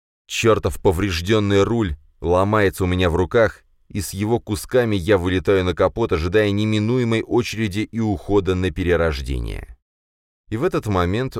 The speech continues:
окна окрестных домов озаряются вспышками выстрелов.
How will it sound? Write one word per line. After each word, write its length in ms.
окна 360
окрестных 580
домов 360
озаряются 560
вспышками 680
выстрелов. 960